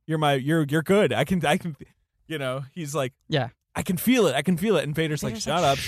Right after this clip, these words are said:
Speaker 2: "Shut
Speaker 1: up."
Speaker 2: the fuck up.
Speaker 1: And takes him to the Emperor. So we're
Speaker 2: Mm-hmm.
Speaker 1: finally seeing the Emperor.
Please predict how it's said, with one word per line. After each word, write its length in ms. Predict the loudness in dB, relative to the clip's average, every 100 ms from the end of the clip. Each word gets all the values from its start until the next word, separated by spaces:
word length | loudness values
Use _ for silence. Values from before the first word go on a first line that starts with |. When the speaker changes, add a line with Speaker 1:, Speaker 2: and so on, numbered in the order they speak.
| -2
Speaker 2:
"Shut 20 |
Speaker 1:
up." 140 | -2 -4
Speaker 2:
the 80 | -12
fuck 520 | -18 -16 -16 -14 -14
up. 280 | -12 -12 -14 _ _ -6
Speaker 1:
And 220 | -4 -2
takes 260 | -2 -2 -2
him 120 | -4
to 100 | -4
the 140 | -4
Emperor. 640 | -2 -4 -4 -8 -6 -10 -14 _ _
So 140 | -6
we're 80 | -2
Speaker 2:
Mm-hmm. 80 | 0
Speaker 1:
finally 320 | 0 0 -2
seeing 280 | -6 -8 -6
the 100 | -6
Emperor. 460 | -8 -10 -14 -16